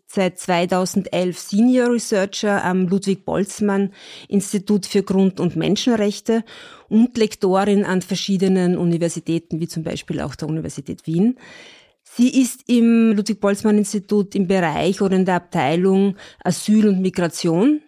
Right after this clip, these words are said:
tätig, beschäftigt sich unter anderem damit, wie die Klimakrise und auch die Klimapolitik sich auf die Menschenrechte Auswirkungen, aber auch unter anderem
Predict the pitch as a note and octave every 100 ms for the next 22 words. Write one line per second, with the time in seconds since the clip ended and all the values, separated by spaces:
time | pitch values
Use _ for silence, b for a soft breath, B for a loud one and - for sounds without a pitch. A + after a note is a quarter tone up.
0 | F#4 - G3 G3 - A3+ G#3+ - F3 -
1 | - A3 - - A3 - G#3 G3 - C#3
2 | F#3+ G#3+ G#3 G3+ D#3 C#3 F#3+ A3 G#3+ G3
3 | G3 G3+ G3 F#3+ - G3 A#3+ A#3+ - A3
4 | A3 - A3+ A3 G#3 D3+ F3 F#3+ - G3
5 | F#3 F#3 F3+ F3+ A3 B3 - - A3+ G3
6 | F#3+ G#3 F#3+ F#3 - G3 F#3+ - - C#3+
7 | - - G#3 G3+ - G3+ G3 G3+ B B
8 | B B - E3+ F#3+ F3 - _ D3 F3
9 | E3 - G3+ - - F3 F#3 F#3 F3+ F#3